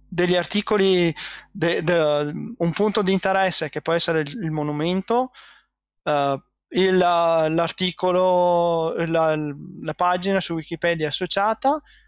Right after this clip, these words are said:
piuttosto che la, se il monumento è stato liberato o meno per essere fotografato liberamente. Se, e per liberato intendo non sotto il vincolo della famosa legge Urbani.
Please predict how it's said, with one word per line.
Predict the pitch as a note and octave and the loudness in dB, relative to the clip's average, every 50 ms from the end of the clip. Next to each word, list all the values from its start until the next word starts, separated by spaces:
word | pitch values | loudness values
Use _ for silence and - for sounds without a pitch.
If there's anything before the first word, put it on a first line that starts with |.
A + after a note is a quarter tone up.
| _ _ | _ _
piuttosto | _ A#3 - - G#3 G#3+ - - D4 C4 | _ -10 -4 -2 0 0 0 -2 -4 -4
che | - - G3+ G3+ G3+ G3+ G3 F3+ D#3 - - - _ | -2 -2 0 0 2 2 2 0 -2 -4 -8 -14 _
la, | - E3 D#3+ D#3+ D#3+ D#3 D#3 D3+ D3+ D3+ D3+ D#3 D#3 D3 C#3+ D3 D3 D3 D3 C#3+ - _ _ - _ _ _ _ _ _ | -6 -4 -2 0 0 0 0 0 0 0 -2 -2 -4 -4 -6 -6 -8 -10 -12 -14 -16 _ _ -20 _ _ _ _ _ _
se | - - - G3+ G3 | -8 -4 0 0 2
il | G3+ G3+ G3+ F#3+ F3 E3 - D#3+ E3+ E3+ E3+ D#3+ E3 D#3+ | 2 2 2 2 2 0 0 -2 -2 -2 0 0 -2 -2
monumento | D#3 E3 F3 G#3 C4 C4+ A3 G#3 A3 A#3 - - C#4 | -2 -2 0 0 0 0 0 0 0 -2 0 0 -2
è | A#3+ | 0
stato | - - F3 - F3+ F3 E3+ E3+ E3 | 0 -2 -4 -2 0 0 2 2 0
liberato | E3 E3 E3 F3 E3+ F#3 G3 G3 F#3 - - | -2 -2 -2 0 0 2 0 0 0 0 0
o | G#3+ A#3+ B3 | 0 2 2
meno | A3 F#3 F3 F3+ F3+ F3+ G3+ A3+ B3 C#4 C#4 - - _ _ | 2 0 0 -2 0 0 2 2 2 2 0 -2 -8 _ _
per | - E3+ F3 F3 F#3+ G#3+ A#3 | 0 2 2 4 4 4 4
essere | B3 G#3+ F3+ E3+ - - G3+ G#3+ | 4 2 2 0 0 -2 -2 -2
fotografato | - - E3 - D#3+ E3+ G3 A3+ A#3 - F3 D3+ D3+ - - F#3 G3 F#3+ F3 E3 D3+ C#3+ C#3 C3+ C3+ C3+ C3+ C3 C3 C3 - _ _ _ _ _ _ | -4 -6 -8 -8 -6 -2 -2 -2 -2 0 -2 -2 -2 -2 -2 0 0 2 2 2 0 -2 -4 -6 -8 -10 -12 -12 -14 -16 -20 _ _ _ _ _ _
liberamente. | - D3+ C#3+ D3 C#3+ C#3+ C#3+ D#3+ F3+ F3+ E3+ D3+ - C#3+ C3+ C3 - _ _ _ _ _ _ _ _ _ _ _ _ _ _ | -6 -4 -2 0 0 0 2 2 2 2 0 0 -2 -4 -6 -6 -10 _ _ _ _ _ _ _ _ _ _ _ _ _ _
Se, | _ - - D#3+ D#3+ D#3+ | _ -4 -2 0 0 0
e | D#3 - D#3+ E3+ E3+ E3+ E3 E3 D#3 C#3+ - _ A3+ A3+ B3 A3 G3 - _ _ _ _ _ _ | 0 0 0 2 2 2 2 0 -2 -4 -8 _ -10 -10 -10 -10 -12 -14 _ _ _ _ _ _
per | _ - E3+ E3 | _ -4 -2 0
liberato | E3+ F#3 F#3+ G#3 F#3 F3+ F3 - G#3+ | 0 2 2 2 2 2 0 0 0
intendo | G3 F3 - E3 E3 E3 E3 F#3 F#3 | -2 0 0 0 0 0 0 0 0
non | E3+ E3 D#3+ E3 E3+ F3+ F3 | 0 0 0 0 0 0 0
sotto | - E3+ D#3+ - G3 | -2 -4 -2 0 0
il | G3 F3+ | 0 0
vincolo | D3 D3+ D3+ D3+ D3 - F3 E3+ F3 F3 | 0 -4 -6 -6 -4 -2 0 0 2 0
della | D#3+ D3+ D3+ - | 0 0 -2 -4
famosa | - D#3 D3 C#3+ C#3+ D3 - | -6 -8 -8 -8 -8 -8 -8
legge | C#3+ C#3 C3+ C3 - C#3+ | -8 -8 -8 -8 -8 -8
Urbani. | C#3 C#3+ C#3+ C#3 B2+ B2 C3+ D3 E3+ | -8 -10 -8 -8 -10 -10 -10 -12 -16